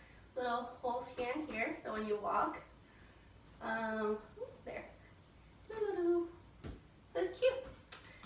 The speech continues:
Anyways, and it's off the shoulder, which is always so flattering. But okay, this is long enough because I'm gonna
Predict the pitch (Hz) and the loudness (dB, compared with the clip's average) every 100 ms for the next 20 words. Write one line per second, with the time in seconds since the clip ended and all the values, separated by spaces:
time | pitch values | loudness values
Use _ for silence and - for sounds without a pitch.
0 | - 294 254 208 - - - - - - | -4 0 2 0 2 10 10 10 0 -8
1 | - 254 240 - - 233 247 240 - 180 | 0 2 2 -2 0 6 6 6 2 2
2 | 190 202 202 - - 202 202 - 202 196 | 4 6 4 2 4 4 4 2 4 6
3 | 202 - - - - - - - 440 427 | 4 0 -8 -10 -10 -14 0 10 12 12
4 | 415 370 349 349 349 359 - - - - | 12 12 10 8 6 4 2 -8 -10 2
5 | 247 - - - - - - - - - | 2 10 12 12 12 12 12 6 4 2
6 | - - 320 285 - - 254 254 294 285 | 6 12 12 12 4 4 4 6 8 8
7 | 277 262 269 254 247 233 | 10 6 6 4 4 4